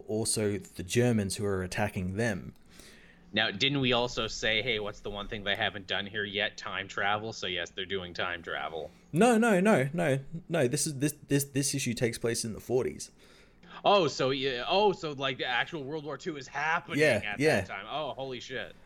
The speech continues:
Speaker 1: Yeah, yeah. Um, 'cause it, the Andre guy's, like, telling this story to, to, um, uh, Joker about the, the amulet,
Speaker 2: Right.
Speaker 1: 'cause the amulet is apparently the thing that also killed Hitler.
Speaker 2: Oh, shit.
Speaker 1: Um,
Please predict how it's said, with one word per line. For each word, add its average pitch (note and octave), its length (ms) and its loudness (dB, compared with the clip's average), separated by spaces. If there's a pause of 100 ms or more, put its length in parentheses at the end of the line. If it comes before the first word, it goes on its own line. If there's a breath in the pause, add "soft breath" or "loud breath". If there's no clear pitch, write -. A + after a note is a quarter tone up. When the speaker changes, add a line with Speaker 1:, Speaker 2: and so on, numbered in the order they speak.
Speaker 1:
Yeah, B2+ 220 6
yeah. A#2+ 280 4
Um, A2+ 300 2
'cause B2 240 2
it, F#2 480 -4
the A2+ 140 2
Andre A2+ 320 4
guy's, G2 260 0
like, F#2 160 -4
telling G#2 320 0
this G2+ 140 0
story G2 480 0
to, F#2 400 -2 (540 loud breath)
to, G2+ 180 0
um, F#2 540 -2 (640)
uh, D#2 560 2
Joker G#2+ 580 2
about G#2 360 2
the, F#2+ 260 0
the - 180 -2
amulet, F#2+ 440 0
Speaker 2:
Right. E2 60 -8
Speaker 1:
'cause A2+ 140 0
the A2 120 6
amulet A2+ 340 6
is G#2 80 -2
apparently G#2+ 420 0
the G2+ 80 0
thing G#2 240 -4
that F#2 140 0
also F2+ 280 -2
killed - 300 -6
Hitler. E2+ 320 -2 (840 loud breath)
Speaker 2:
Oh, A#2+ 520 0
shit. A#2+ 440 -8 (200)
Speaker 1:
Um, G#2+ 380 4